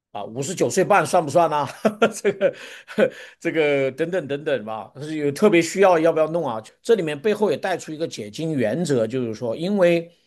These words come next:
这的的确确是一封信啊，那这封信呢是写给提摩太，当时在以弗所，所以说呢，那保罗对以弗所也比较熟悉啊，所以当时在教会可能存在一些需要跟问题，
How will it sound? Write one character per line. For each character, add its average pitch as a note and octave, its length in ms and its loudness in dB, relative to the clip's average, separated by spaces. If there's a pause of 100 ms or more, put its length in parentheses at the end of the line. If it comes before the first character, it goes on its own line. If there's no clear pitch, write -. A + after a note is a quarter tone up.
(180)
这 G#3 100 4
的 C#3+ 220 -4
的 A3+ 100 0
确 G#3 140 2
确 G3+ 160 2
是 - 160 -4
一 G3 60 -6
封 G3+ 220 -8
信 G#3 480 -2 (220)
啊， - 160 -8
那 C3+ 100 -2
这 C#3 140 -4
封 F#3+ 180 -4
信 G#3 240 -2
呢 E3+ 80 0
是 C#3+ 140 -4
写 B2+ 260 -6
给 C#3+ 180 0
提 - 200 -14
摩 C#3 160 -2
太， C#3+ 320 0
当 D3+ 420 -4
时 C#3 240 -8 (200)
在 A#2 500 0 (320)
以 G2 100 -18
弗 C3+ 160 -10
所， - 320 -8 (200)
所 - 180 0
以 D3+ 80 2
说 D3 160 0
呢， C3+ 240 0
那 D3+ 80 0
保 A#2 220 0
罗 C3+ 120 2
对 D3 160 -2
以 A#2 60 -6
弗 D3 140 -10
所 B2+ 180 -4
也 A2 80 -6
比 A2+ 140 -10
较 A2 160 -4
熟 G#2+ 280 -10
悉 - 380 -12 (200)
啊， A2 200 -8 (220)
所 - 120 0
以 D#3+ 140 2
当 F#3+ 260 0
时 D#3+ 200 -4
在 C#3+ 120 4
教 G#3+ 300 4
会 C#3 220 2
可 A2+ 160 -12
能 A2 120 -10
存 G#2+ 280 -12
在 C#3 160 0
一 B2 100 -4
些 B2 160 -8
需 - 260 -6
要 D3+ 200 4
跟 B2 160 -4
问 D3 200 2
题， - 300 -12